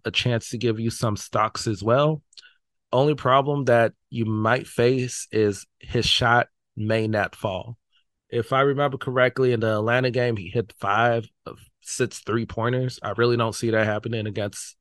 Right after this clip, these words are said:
Indiana. Despite the points they give up, they do actually defend the three ball pretty well. Well, or a team just choose not to shoot the three ball on him.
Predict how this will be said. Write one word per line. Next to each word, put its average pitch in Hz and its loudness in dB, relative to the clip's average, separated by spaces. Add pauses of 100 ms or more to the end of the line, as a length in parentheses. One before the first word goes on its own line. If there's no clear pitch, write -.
(100)
Indiana. 120 4
Despite 117 -2
the 113 2
points 117 0
they 104 0
give 107 0
up, 120 2
they 110 0
do 113 2 (600)
actually 156 2 (280)
defend 131 4
the 113 0
three 123 2
ball 107 2
pretty 104 -2
well. 101 0 (800)
Well, 104 6 (260)
or 120 0
a 113 -4
team 127 2
just 110 -4
choose 113 4
not 98 -8
to - -8
shoot 98 -10 (140)
the - -12
three 104 -6
ball 98 -6
on 95 -10
him. 104 -10